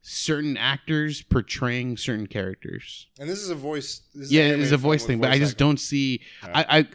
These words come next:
Speaker 1: I, 'cause a
Speaker 2: I'm
Speaker 1: lot of
Speaker 2: just
Speaker 1: them
Speaker 2: saying
Speaker 1: I
Speaker 2: for the
Speaker 1: haven't seen
Speaker 2: viewers.
Speaker 1: their range. I haven't seen their range of vocalness on, on some of them.
Speaker 2: Vocalness, got it.
Speaker 1: L-, uh, l-, like Charlie.
Speaker 2: Yeah.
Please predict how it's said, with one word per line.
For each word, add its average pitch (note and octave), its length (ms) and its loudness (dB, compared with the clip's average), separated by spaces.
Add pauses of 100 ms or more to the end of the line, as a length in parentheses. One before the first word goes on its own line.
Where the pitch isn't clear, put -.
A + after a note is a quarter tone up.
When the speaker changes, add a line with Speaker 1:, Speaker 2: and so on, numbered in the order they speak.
Speaker 1:
I, - 80 -6
'cause C#3 380 2
a C#3 60 -2
Speaker 2:
I'm C#3+ 80 6
Speaker 1:
lot D#3 160 6
of - 20 6
Speaker 2:
just F3+ 80 4
Speaker 1:
them F#3 60 4
Speaker 2:
saying E3+ 80 4
Speaker 1:
I - 20 8
Speaker 2:
for D3+ 40 2
the D#3+ 40 4
Speaker 1:
haven't D#3 220 2
seen A2+ 160 -4
Speaker 2:
viewers. D3 100 0
Speaker 1:
their A#2 140 0
range. G#2 500 -4
I G#2 80 -6
haven't B2 320 -4
seen B2 240 -4
their G#2+ 160 -2
range G2 680 -6
of G2 420 -6 (1000)
vocalness G#2+ 1000 -8 (100)
on, F#2+ 300 -8
on F#2+ 180 -10
some F#2 160 -10
of F#2 120 -12
them. - 220 -12
Speaker 2:
Vocalness, F#2 640 -20 (100)
got - 120 -20 (540)
it. C#3 240 -2
Speaker 1:
L-, C#3+ 60 0
uh, C3+ 220 2 (100)
l-, C3+ 140 -6
like C#3 240 -2
Charlie. C3+ 460 0 (520)
Speaker 2:
Yeah. G2+ 240 -14